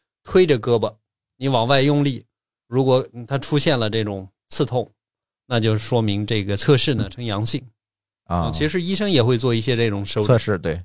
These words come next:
Speaker 2: 嗯。
Speaker 1: 而在康复机构里边做的会更多一些，角度啊、方式、方法，
Speaker 2: 嗯。
Speaker 1: 会选择更多。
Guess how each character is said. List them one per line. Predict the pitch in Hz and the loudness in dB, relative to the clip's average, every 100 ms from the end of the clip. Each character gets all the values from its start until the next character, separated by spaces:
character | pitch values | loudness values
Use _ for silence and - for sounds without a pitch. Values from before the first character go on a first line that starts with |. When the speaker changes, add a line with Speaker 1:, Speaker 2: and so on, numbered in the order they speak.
| _ | _
Speaker 2:
嗯。 | 98 87 85 | -6 -6 -4
Speaker 1:
而 | 131 | -2
在 | 165 156 151 | 0 0 -2
康 | - 185 | -4 -6
复 | 165 | -4
机 | 139 180 | -2 0
构 | 175 190 | 4 6
里 | 123 101 | 6 2
边 | 104 113 | 2 2
做 | 143 120 | 2 2
的 | 110 | 0
会 | 131 | -2
更 | 127 117 | -2 -2
多 | 131 139 | 0 0
一 | |
些， | 104 98 - _ _ _ _ _ _ _ | 0 -6 -12 _ _ _ _ _ _ _
角 | - 95 | -2 -2
度 | 95 131 120 | -2 -4 0
啊、 | 110 104 | 0 0
方 | 101 147 143 | 0 -2 0
式、 | 139 147 117 | -2 -2 -2
方 | 107 147 | -4 -6
法， | 143 - - _ _ _ _ 175 | -6 -10 -12 _ _ _ _ -10
Speaker 2:
嗯。 | 80 | -6
Speaker 1:
会 | 143 | -6
选 | 131 113 95 | -6 -6 -4
择 | 104 117 | -2 -2
更 | 113 156 | 0 0
多。 | 120 160 165 | 2 0 -2